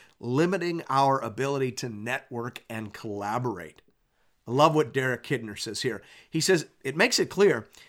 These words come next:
that unity and peace are not ultimate goods." <laughs> Better division than collective apostasy. That's a good word, my friends.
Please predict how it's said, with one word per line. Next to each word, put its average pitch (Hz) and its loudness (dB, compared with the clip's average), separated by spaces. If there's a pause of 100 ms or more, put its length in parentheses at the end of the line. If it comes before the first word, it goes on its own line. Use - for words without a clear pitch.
(140)
that 160 2
unity 226 0
and 143 -4
peace 214 0 (100)
are 165 2
not 180 2
ultimate 202 2
goods." 175 6 (340)
<laughs> 139 -10 (580)
Better 165 6
division 131 0 (460)
than 117 -6
collective 110 -6
apostasy. - -12 (320)
That's 139 -2
a 131 -6
good 113 -6
word, 107 -6
my 90 -16
friends. 85 -16